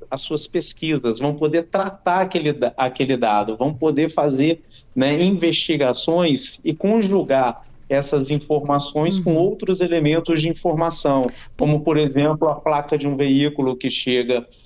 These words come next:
Speaker 1: é, nessa denúncia, um
Speaker 2: Uhum.
Speaker 1: telefone celular. Então, isso tudo com outros serviços disponíveis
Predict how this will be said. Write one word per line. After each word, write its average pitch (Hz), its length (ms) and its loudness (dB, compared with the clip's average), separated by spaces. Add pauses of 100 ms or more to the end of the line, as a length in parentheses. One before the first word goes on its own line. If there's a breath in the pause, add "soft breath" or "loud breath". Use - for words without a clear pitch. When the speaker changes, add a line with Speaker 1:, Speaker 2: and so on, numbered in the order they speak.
(320 soft breath)
Speaker 1:
é, 127 160 2
nessa 127 360 0
denúncia, 143 680 2
um 165 100 -6
Speaker 2:
Uhum. 151 80 0
Speaker 1:
telefone 143 520 2
celular. 147 640 2
Então, 160 300 -2
isso 185 200 -4
tudo 175 300 0
com 165 160 -2
outros 190 680 0 (460)
serviços 143 800 0
disponíveis 151 1120 0